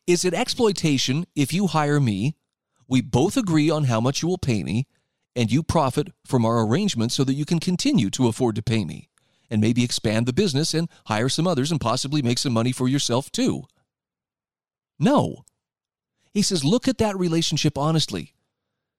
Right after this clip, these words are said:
And you could argue that either person is exploiting the other depending on your perspective and how negatively you view the world." He says, "If I were to, if I agree to work for you,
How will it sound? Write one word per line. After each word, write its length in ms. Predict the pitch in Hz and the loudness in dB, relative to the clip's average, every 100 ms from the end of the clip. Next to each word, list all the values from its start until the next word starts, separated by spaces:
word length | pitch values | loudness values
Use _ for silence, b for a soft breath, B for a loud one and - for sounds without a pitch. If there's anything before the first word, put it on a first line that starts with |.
| - | -4
And 100 | 131 | 0
you 60 | 160 | 2
could 120 | 175 | 4
argue 280 | 185 196 180 | 2 2 2
that 140 | 151 | 0
either 220 | 196 202 | 0 0
person 440 | 180 180 170 165 143 | 2 0 0 0 -2
is 200 | 123 - | -2 -4
exploiting 560 | 135 147 - 143 143 139 | -4 -4 0 2 2 2
the 160 | 117 131 | 2 2
other 200 | 165 117 | 0 -2
depending 380 | 131 143 143 | 0 0 0
on 100 | 127 | 0
your 80 | 131 | -2
perspective 520 | 127 123 - 170 131 | -2 -2 0 -2 0
and 100 | 117 | 0
how 120 | 117 127 | 0 0
negatively 720 | 113 131 165 123 107 117 143 b b b | 0 0 0 -2 0 -2 -4 b b b
you 340 | - 110 131 139 | -2 2 2 2
view 240 | 117 117 | 0 2
the 100 | 117 | 2
world." 480 | 113 196 135 76 - _ _ _ _ _ _ _ _ _ _ _ _ _ _ _ _ _ _ _ _ - | 2 2 2 -2 -10 _ _ _ _ _ _ _ _ _ _ _ _ _ _ _ _ _ _ _ _ -4
He 60 | |
says, 200 | 131 151 | -4 -2
"If 120 | 127 175 | 0 0
I 120 | 262 | 2
were 140 | 240 | 2
to, 200 | 156 131 | 2 0
if 140 | 143 175 | -2 0
I 120 | 226 | 0
agree 200 | 151 156 | 0 2
to 80 | 123 | 2
work 220 | 123 123 | 0 0
for 160 | 127 | -2
you, 340 | 113 107 67 | 0 -2 -4